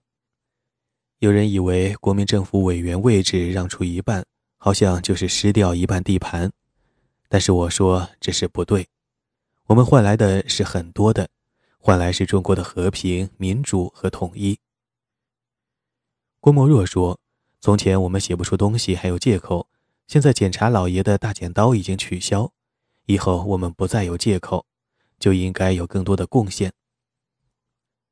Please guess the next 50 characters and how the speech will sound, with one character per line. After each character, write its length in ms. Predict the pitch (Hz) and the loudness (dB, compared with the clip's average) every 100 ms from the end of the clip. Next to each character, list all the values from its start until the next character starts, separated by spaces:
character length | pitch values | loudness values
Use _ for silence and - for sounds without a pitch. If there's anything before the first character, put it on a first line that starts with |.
| _ _ _ _ - | _ _ _ _ 0
周 140 | 143 | 2
恩 100 | 156 | 4
来 180 | 107 92 | 2 -4
说， 300 | - 95 95 _ _ _ _ _ _ _ _ - | -2 -2 -2 _ _ _ _ _ _ _ _ -2
这 100 | 107 | 0
次 160 | 101 | 2
政 160 | 98 101 | 0 0
协 140 | 98 | 0
的 100 | 92 | -2
成 240 | 92 92 92 | -2 -4 -2
功 320 | 98 92 101 - | 0 0 -2 -8
是 160 | - | -6
中 160 | 92 95 | -2 -2
国 140 | 92 | 0
人 180 | 90 87 | 0 -2
民 160 | 101 90 | -2 -2
的 80 | |
成 240 | 87 - 87 | -6 -8 -8
功， 260 | 92 90 - _ - | -4 -6 -8 _ -6
是 160 | - | -2
国 140 | 101 120 | 2 2
民 140 | 147 | 2
党 260 | 98 87 98 | 0 -4 -6
和 160 | - | -8
其 160 | 98 101 | -6 -6
他 160 | - 90 | -6 -6
一 200 | 87 92 | -6 -4
切 200 | - 120 | 0 0
党 220 | 90 90 | 0 -6
派 180 | - 110 | -4 -4
的 100 | 92 | -4
成 220 | - 90 | -6 -4
功， 220 | 95 92 _ _ _ _ _ - | -2 -2 _ _ _ _ _ -2
也 100 | 98 | 0
是 120 | 98 | 0
蒋 180 | 87 92 | 0 -2
主 160 | 95 | 0
席 440 | 87 - 90 92 95 | -4 -4 -4 -6 -8
继 220 | - 98 | -6 -4
承 240 | 87 92 92 | -2 -4 -6
孙 180 | - 95 | -4 -2
中 160 | 98 | -2
山 200 | 95 104 | -2 -2
先 180 | 113 101 | 0 -2
生 220 | 104 87 | -2 -4
领 180 | 90 98 | -4 -4
导 140 | 107 | -2
的 100 | 92 | -4
成 220 | 90 180 - | -6 -8 -4
功。 200 | 190 | -4